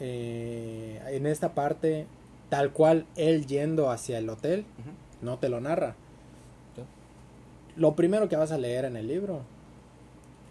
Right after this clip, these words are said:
Speaker 1: donde él está en la entrevista con el señor Ullman.
Speaker 2: Ajá, sí, ese es el,
Speaker 1: Que,
Speaker 2: el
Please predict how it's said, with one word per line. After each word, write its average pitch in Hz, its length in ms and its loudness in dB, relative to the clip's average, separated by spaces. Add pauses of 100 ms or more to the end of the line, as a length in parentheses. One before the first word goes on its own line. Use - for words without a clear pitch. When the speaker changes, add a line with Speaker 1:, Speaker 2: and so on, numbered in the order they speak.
(180)
Speaker 1:
donde 131 480 2
él 226 260 0
está 127 280 -8
en 160 60 -2
la 156 80 4
entrevista 131 800 -4 (580)
con 117 920 -2 (480)
el 120 80 -6
señor 151 260 2
Ullman. 151 420 4 (240)
Speaker 2:
Ajá, 147 220 -8 (140)
sí, 160 120 -6
ese 156 180 -6
es 139 60 0
el, 113 60 -2
Speaker 1:
Que, 131 160 4
Speaker 2:
el - 80 -10